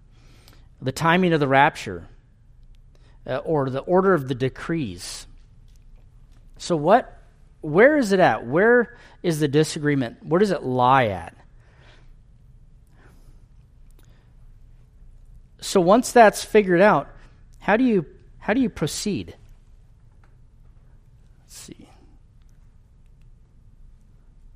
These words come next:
Well, you proceed with love, uh, with understanding.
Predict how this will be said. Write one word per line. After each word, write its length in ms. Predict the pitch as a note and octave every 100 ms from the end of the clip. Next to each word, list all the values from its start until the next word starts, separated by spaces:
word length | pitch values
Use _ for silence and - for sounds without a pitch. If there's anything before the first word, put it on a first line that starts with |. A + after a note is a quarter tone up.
| - - - _ - - - -
Well, 200 | C#3+ E3+
you 260 | E3+ B2+ - - -
proceed 420 | - C3+ - E3 D3
with 320 | C3 - - - - - - -
love, 600 | A2 A2+ A2 D3+ - - - - - - - - - - - - - - - - - -
uh, 380 | - A#2+ A2+ G#2 G#2+ - - - _ - - - - _ _ -
with 260 | C3 -
understanding. 920 | F3 E3 D3 - - C3+ C#3+ D#3+ F3+